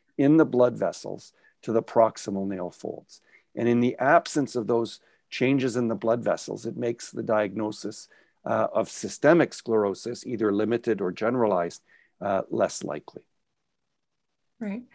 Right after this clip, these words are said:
Speaker 2: So it's, is it, are you looking for telangiectasias at the nail fold or what,
Speaker 1: Yeah,
Speaker 2: what
Speaker 1: so
Speaker 2: are
Speaker 1: there's
Speaker 2: you
Speaker 1: a
Speaker 2: looking
Speaker 1: number
Speaker 2: for?
Speaker 1: of things that we look for. Um, basically at the, at the edge of the, the nail or the proximal nail fold, you can see small blood vessels. And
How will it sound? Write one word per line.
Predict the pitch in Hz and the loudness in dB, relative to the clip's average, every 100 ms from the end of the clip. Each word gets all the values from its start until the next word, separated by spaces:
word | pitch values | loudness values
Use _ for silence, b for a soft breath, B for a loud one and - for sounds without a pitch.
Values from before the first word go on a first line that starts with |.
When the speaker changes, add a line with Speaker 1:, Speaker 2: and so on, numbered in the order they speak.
| - | -4
Speaker 2:
So | - 233 | 4 4
it's, | 220 - - _ | 4 -2 -14 _
is | - 214 | -4 0
it, | 226 - - | 0 0 -2
are | |
you | 226 | 0
looking | 226 240 | 2 2
for | 226 | 2
telangiectasias | 214 - 214 202 202 - 240 247 339 | -2 -2 -2 -2 -8 -6 -4 -4 -4
at | 320 311 | -4 -4
the | |
nail | 294 285 330 | -4 -4 -4
fold | - 403 415 | -2 -2 0
or | 240 220 | -2 -2
what, | 214 247 | 4 8
Speaker 1:
Yeah, | 180 | 8
Speaker 2:
what | 120 | 8
Speaker 1:
so | 165 | 8
Speaker 2:
are | |
Speaker 1:
there's | 160 147 | 10 10
Speaker 2:
you | |
Speaker 1:
a | |
Speaker 2:
looking | 156 | 8
Speaker 1:
number | 165 202 | 8 6
Speaker 2:
for? | 208 | 4
Speaker 1:
of | |
things | 170 160 143 | 4 4 4
that | 147 | 0
we | 135 135 | 2 4
look | 127 131 | 4 2
for. | - 104 98 131 196 b b _ | -2 -2 2 0 -2 b b _
Um, | 123 123 120 b b _ 101 98 | 2 4 0 b b _ -16 2
basically | 147 170 185 - 175 | 4 6 2 2 2
at | 143 - | 2 0
the, | 127 120 - | -4 -4 -6
at | 127 | -6
the | - 123 | 0 2
edge | 131 151 | 2 2
of | 185 165 | -2 0
the, | 165 131 - | -4 -4 -4
the | 135 | -2
nail | 127 123 117 127 | 2 4 4 4
or | 135 110 | 4 0
the | 110 | -2
proximal | - 117 - 139 139 | 2 0 0 -6 -4
nail | 135 113 110 | -2 -2 -2
fold, | - 110 117 - b b | 2 2 2 -2 b b
you | 123 127 | -4 -4
can | - 117 | -4 -6
see | - - 160 156 151 b b - | -6 4 8 10 8 b b -18
small | - 135 123 123 | -4 4 6 6
blood | 107 113 104 | 4 0 0
vessels. | 92 78 - - - - _ _ _ _ | -4 -8 -10 -20 -20 -20 _ _ _ _
And | 127 123 120 | -2 -2 -2